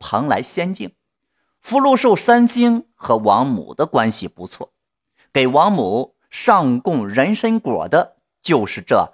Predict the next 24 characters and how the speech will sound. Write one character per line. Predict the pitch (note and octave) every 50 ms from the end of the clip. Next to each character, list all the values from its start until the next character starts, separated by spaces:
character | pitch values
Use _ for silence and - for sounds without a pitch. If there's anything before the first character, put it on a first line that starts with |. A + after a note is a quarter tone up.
| _ _
海 | - - - A#2+ G2 F#2 F2+
外 | F#2 A2 B2 G2+ F2+
三 | - - B2 A#2 A#2
仙。 | - - B2+ B2 _ _ _ _ _ _ _ _ _ _ _ _ _ _ _ _ _ _ _ _
镇 | - D#4 D4+ C#4 B3
元 | A#3+ A3+ B3 C4+ C4
子 | - D3 A2 F#2+ G#2+ C#3 - _ _ _ _
和 | _ - - B2
他 | A#2 - - C3+
们 | C3 B2 F#2 E2 - _ _ _ _ _
有 | - A2 A#2+ G2+ F2+
人 | F#2+ G2 A#2+ A2 A2+ C#3+ D#3+
参 | - - D#3+ D#3+ D3
果 | - A2 F2+ E2 E2+
的 | A2 A2 A#2 - - _ _ _
供 | - D4+ C#4 A3 D#3 G#2+ F2+
给 | - - - G2 G#2 D#3 F#3
关 | - A2+ F2 F2+ F2
系， | - - - - _ _ _ _ _ _ _ _ _ _ _ _ _ _ _ _ _
但 | A#2 G2+ F#2 -
蓬 | A2+ G2 - A2 C3 E3+
莱 | E3 G#2+ A2 B2+
三 | - - D#3+ D3 D3+
仙 | D3 - E3+ D#3+ -